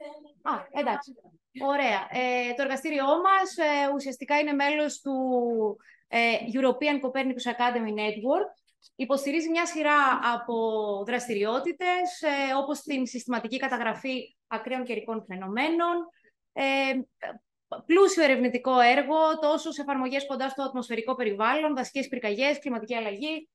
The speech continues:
ακραία καιρικά και πλημμυρικά φαινόμενα και, ε, το τελευταίο που είναι το παράδειγμα που θα σας δείξω,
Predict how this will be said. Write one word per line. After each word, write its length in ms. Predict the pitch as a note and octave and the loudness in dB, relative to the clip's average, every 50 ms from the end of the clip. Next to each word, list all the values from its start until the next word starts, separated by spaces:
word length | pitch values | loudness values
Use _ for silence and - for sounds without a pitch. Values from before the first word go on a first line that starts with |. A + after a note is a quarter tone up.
| _ _ _ | _ _ _
ακραία 320 | - A3 A3+ C4 C4+ C#4 | -8 -6 -4 -2 -2 -2
καιρικά 300 | C4+ C4+ B3 B3 B3 C4 | -2 0 -2 0 0 -2
και 100 | B3 B3+ | -2 -2
πλημμυρικά 400 | B3 B3 A#3+ A3+ A3 G#3+ A#3 A#3+ | -6 -4 -4 -4 -2 -2 -2 -2
φαινόμενα 600 | A#3+ A#3 G#3+ G#3+ A3+ B3+ D4 D#4 F4 F4+ F4 F#4 F#4+ F#4+ F#4+ F#4+ - _ _ _ _ _ | -2 -2 -4 -2 0 0 2 2 2 2 4 4 4 4 2 -2 -8 _ _ _ _ _
και, 420 | _ - D#4 D#4+ E4+ E4 D4+ - - | _ 0 2 4 4 4 4 2 -2
ε, 420 | - C4 C4+ C4 C4 C4 B3+ B3+ B3+ C4 C4 - _ _ _ _ _ _ _ | -2 -2 -2 0 0 0 -2 -2 -4 -6 -8 -18 _ _ _ _ _ _ _
το 160 | - C4+ C4 | -6 -6 -4
τελευταίο 500 | C4+ C4 A#3+ A3+ A3+ A3+ - - D#4+ D4+ | -4 -4 -4 -4 -4 -4 -4 -2 -2 -2
που 80 | D#4 D#4 | -2 -2
είναι 100 | D4+ C#4+ | -6 -6
το 60 | C#4 | -4
παράδειγμα 360 | - C4 B3+ C4 C4+ B3+ B3 | -2 2 2 2 2 0 -4
που 80 | A3+ A#3 | -6 -8
θα 80 | A3 | -10
σας 260 | G3+ G3 G#3+ G3+ G3 F3 | -8 -6 -6 -6 -6 -2
δείξω, 380 | F#3+ A#3+ C4+ A#3+ - - F4+ | -4 -4 -4 -4 -6 -4 -2